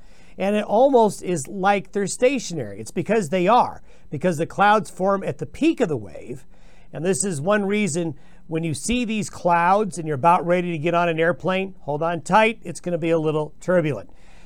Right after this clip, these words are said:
Taking a look at today's satellite imagery, two bright areas of clouds to show you.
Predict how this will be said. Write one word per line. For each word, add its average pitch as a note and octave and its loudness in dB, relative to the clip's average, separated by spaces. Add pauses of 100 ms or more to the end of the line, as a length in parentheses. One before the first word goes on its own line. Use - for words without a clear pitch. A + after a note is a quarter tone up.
(180)
Taking C4+ 4
a B3+ 6
look B3+ 8
at F3+ -8
today's A3 4
satellite A#3 6
imagery, G3 0
two D#4 -2 (140)
bright A3+ 2
areas A3 0
of E3 -4
clouds G3+ 2
to D#3+ -6
show C3+ -4
you. C3 -4